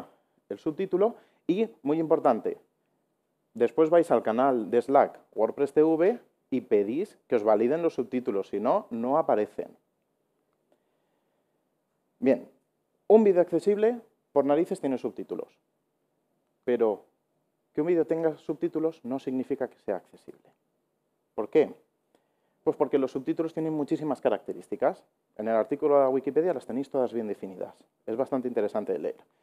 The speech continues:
Pero a modo de resumen, para accesibilidad los subtítulos tienen que ser de mediación,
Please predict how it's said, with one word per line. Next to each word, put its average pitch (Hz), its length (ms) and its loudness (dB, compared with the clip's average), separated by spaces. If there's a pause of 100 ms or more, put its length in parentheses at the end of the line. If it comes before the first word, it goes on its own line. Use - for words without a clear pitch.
(220)
Pero 123 160 4
a 123 40 4
modo 165 200 6
de 147 80 8
resumen, 101 420 -6
para 135 220 2
accesibilidad 131 800 2 (300)
los 123 140 -2
subtítulos 160 420 -2
tienen 160 180 -6
que 151 80 -4
ser 160 140 -2
de 175 80 0
mediación, 104 560 -2